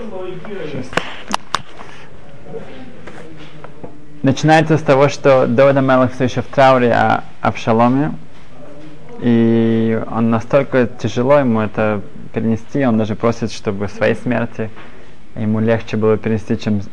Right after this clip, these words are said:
чем, эм, смерть Авшалома, своего сына. Хотя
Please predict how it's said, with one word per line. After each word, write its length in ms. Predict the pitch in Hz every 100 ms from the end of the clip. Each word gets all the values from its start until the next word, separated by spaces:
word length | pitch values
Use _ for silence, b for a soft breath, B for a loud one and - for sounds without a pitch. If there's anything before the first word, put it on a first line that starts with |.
| - - - -
чем, 300 | 110 107 - - - - - - - - - - -
эм, 380 | 107 104 101 95
смерть 420 | - 117 107 104
Авшалома, 540 | 98 - 110 127 147
своего 260 | 120 113 104
сына. 360 | - 143 165 160 B B B B B B -
Хотя 440 | 104 - 107